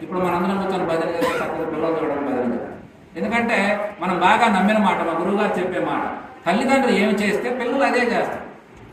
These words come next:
తల్లిదండ్రులు అనే వాళ్ళు ప్రేమగా పలకరించుకొని ఆయన సరదాగా లేసారనుకోండి, పిల్లలు కూడా దాని ప్రభావం ఉంటుంది. తల్లిదండ్రులు వాళ్ళు వేరువేరుగా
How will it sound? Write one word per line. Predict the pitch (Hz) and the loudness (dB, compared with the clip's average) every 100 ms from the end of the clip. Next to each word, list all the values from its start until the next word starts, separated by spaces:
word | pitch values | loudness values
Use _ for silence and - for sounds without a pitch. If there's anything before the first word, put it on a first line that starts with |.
| - - - - - - - | -20 -20 -20 -18 -20 -12 -4
తల్లిదండ్రులు | 214 262 269 254 254 | 0 4 4 4 4
అనే | 240 233 | 4 6
వాళ్ళు | 220 233 226 | 6 4 2
ప్రేమగా | 196 220 226 220 | 2 2 4 2
పలకరించుకొని | 208 202 208 202 - 202 202 180 | 2 2 2 0 0 0 2 2
ఆయన | 180 190 | 2 2
సరదాగా | 180 185 208 202 | 2 2 2 2
లేసారనుకోండి, | 180 185 180 165 147 156 156 - | 2 2 2 0 -2 -2 -2 -2
పిల్లలు | - 214 240 247 | -4 -2 0 2
కూడా | 247 233 | 2 2
దాని | 196 | 0
ప్రభావం | 180 185 190 196 160 | 2 2 4 4 2
ఉంటుంది. | - 123 - - - | 0 -2 -2 -4 -4
తల్లిదండ్రులు | 202 233 240 240 240 233 | 0 2 4 4 4 4
వాళ్ళు | 214 208 | 6 4
వేరువేరుగా | 202 220 226 226 220 196 - - | 4 2 2 2 4 4 2 -2